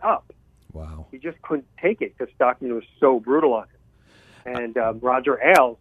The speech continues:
Speaker 1: comes in to see these debate prep sessions, and he says, "Wait a minute, this is not working."
Speaker 2: Yeah.
Speaker 1: And so he kind of takes over the debate prep sessions, he kicks everyone out of the room, and he plays what he calls pepper with Reagan, where he just kind of asks general questions. And he says,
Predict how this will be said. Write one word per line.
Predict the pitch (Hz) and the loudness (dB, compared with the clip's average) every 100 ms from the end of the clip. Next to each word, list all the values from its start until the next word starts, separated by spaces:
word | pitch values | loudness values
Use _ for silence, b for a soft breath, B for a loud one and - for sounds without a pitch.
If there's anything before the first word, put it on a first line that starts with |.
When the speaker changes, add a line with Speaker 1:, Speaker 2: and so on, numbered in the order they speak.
| _ | _
Speaker 1:
comes | 127 120 | -12 -10
in | 123 | -12
to | 113 - - | -16 -16 -10
see | 196 | -8
these | 151 117 | -8 -8
debate | 120 131 160 | -6 -6 -4
prep | - 117 - | -4 -6 -4
sessions, | 110 - - | -6 -6 -14
and | 120 | -14
he | 117 | -6
says, | 139 | -6
"Wait | 131 143 | 0 0
a | 156 | 0
minute, | 127 120 | -2 -4
this | 156 135 | -4 -6
is | 117 | -2
not | 120 127 | 2 2
working." | 123 135 110 - - | 4 2 0 -10 -6
Speaker 2:
Yeah. | 98 95 90 - - | -4 -4 -6 -12 -10
Speaker 1:
And | 120 120 | -10 0
so | 127 120 - _ _ | 2 2 0 _ _
he | - 151 | -8 -6
kind | - 131 | -2 -2
of | 113 | -2
takes | - 156 156 | -2 -2 4
over | 156 139 | 4 4
the | 123 | -2
debate | 113 123 123 _ | -2 -2 -2 _
prep | 139 123 - | -4 -4 -4
sessions, | 127 117 127 120 | -8 -6 -8 -10
he | - | -14
kicks | - - | -20 2
everyone | 160 147 139 | 2 4 2
out | 127 | 2
of | |
the | 123 | -2
room, | 123 123 117 120 _ _ _ | -2 -4 -6 -12 _ _ _
and | 120 113 | -16 -10
he | 123 117 - | -10 -10 -4
plays | 135 127 120 | 2 2 2
what | |
he | 113 | 0
calls | 117 - | -2 0
pepper | - 151 123 107 | 0 0 0 -2
with | 101 107 | -10 -6
Reagan, | 123 123 101 | -2 -2 -4
where | 98 | -10
he | 104 | -12
just | 131 151 | -12 -6
kind | 156 135 | 0 0
of | 127 | 0
asks | 123 120 - | -2 -2 -6
general | - 120 127 | -2 0 0
questions. | - 123 - 120 120 | 2 0 0 -6 -8
And | 120 | -6
he | |
says, | 135 | -4